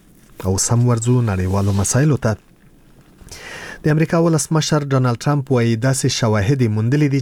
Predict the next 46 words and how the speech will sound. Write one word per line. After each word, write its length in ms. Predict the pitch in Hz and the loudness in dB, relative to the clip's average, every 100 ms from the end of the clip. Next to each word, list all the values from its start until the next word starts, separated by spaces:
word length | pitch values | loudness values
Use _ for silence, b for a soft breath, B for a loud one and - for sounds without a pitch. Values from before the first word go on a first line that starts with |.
| 135 | 0
چې 400 | 135 131 - 117 | 0 0 -6 -4
د 100 | - | -2
ته 140 | 117 - | -2 -2
ثابته 420 | 104 101 107 110 - | -2 -2 -2 -2 0
شوې 240 | 175 160 127 | 2 2 0
چې 240 | 117 107 - | -2 -4 -4
کرونا 260 | 101 120 151 139 | -2 0 2 2
وایروس 300 | 135 135 - B B B 123 | 2 0 -2 B B B -2
د 100 | - | 0
چین 240 | - 156 110 | -2 0 0
له 60 | 101 | 0
یوه 180 | 101 101 98 | 0 0 0
لابراتوار 640 | 98 101 98 - 156 139 - | 0 0 -2 0 0 0 -4
څخه 220 | - 101 | -4 -4
نړۍ 180 | 101 104 - | -2 -4 -2
ته 140 | 90 | -4
خپور 280 | - 113 104 | -2 -4 -2
شوی 280 | - 123 110 117 | 0 2 2 0
دی. 60 | 117 B B B B - | -2 B B B B -2
ډونالډ 240 | 147 139 131 | 0 0 0
ټرمپ 260 | 139 139 - - | 0 -2 -4 -2
په 120 | 127 | 0
دې 80 | 139 123 | 0 0
توګه 140 | 107 104 | 0 -2
د 80 | 101 | 0
دې 80 | 104 104 | 0 0
ویروس 260 | 107 - | -2 -2
د 160 | 113 104 | -2 -2
ریښې 300 | - 123 - | 0 -2 -2
په 40 | 120 | -2
اړه 120 | 117 - | -2 -2
خپله 340 | - 151 135 135 - | -2 0 0 -4 -10
پخوانۍ 440 | - 104 117 160 139 - | -6 0 2 2 0 -2
تیوري 300 | 107 123 151 147 B B 123 | 0 2 2 -2 B B 0
یو 100 | 143 127 | 0 0
ځل 160 | 98 95 | -2 -2
بیا 100 | 98 - - | -4 -4 -6
تکرار 320 | - 175 120 | 0 -2 0
کړه. 120 | 123 110 B B B - | -4 -4 B B B -4
دا 60 | 120 | -2
څرګندونې 480 | 139 135 143 139 139 131 | 0 0 2 2 2 0
داسې 140 | 123 120 | 0 0
مهال 240 | 107 131 135 | 0 0 0
کیږي 180 | 127 131 | 0 0
چې 80 | 135 131 B B B B B B - _ - - | 0 -2 B B B B B B -20 _ -14 -2
د 120 | 127 | -2